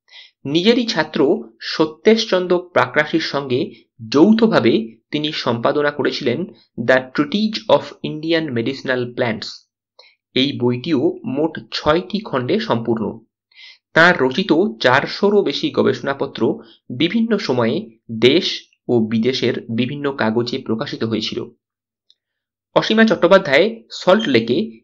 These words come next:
একটি আয়ুর্বেদ গবেষণা কেন্দ্র গড়ে তুলেছিলেন নিজের উদ্যোগে। উনিশশো একষট্টি সালে রসায়ন বিজ্ঞানে অবদানের জন্য তিনি পেয়েছিলেন বিজ্ঞানের সর্বোচ্চ স্বীকৃতি শান্তিস্বরূপ ভাটনগর পুরস্কার।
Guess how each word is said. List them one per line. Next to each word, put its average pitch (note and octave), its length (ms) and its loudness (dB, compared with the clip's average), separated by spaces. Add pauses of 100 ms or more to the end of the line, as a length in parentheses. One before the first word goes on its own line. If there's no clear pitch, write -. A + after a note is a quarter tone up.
(120)
একটি D#3 360 -2
আয়ুর্বেদ D#3 600 4
গবেষণা C3 480 0
কেন্দ্র B2+ 380 -4
গড়ে A#2+ 200 0
তুলেছিলেন B2+ 500 -4 (100)
নিজের C3 440 -2 (160)
উদ্যোগে। A2+ 500 0 (800)
উনিশশো G#3+ 420 4
একষট্টি G#3 460 2
সালে C3 500 0
রসায়ন F3 600 0
বিজ্ঞানে D#3+ 480 0
অবদানের B2+ 500 0
জন্য C3 480 0 (320)
তিনি D3 260 -4
পেয়েছিলেন B2 640 0 (320)
বিজ্ঞানের D#3+ 680 2
সর্বোচ্চ D3+ 680 -2
স্বীকৃতি E3+ 760 0 (280)
শান্তিস্বরূপ D#3 880 0
ভাটনগর B2 520 -2
পুরস্কার। A2+ 380 0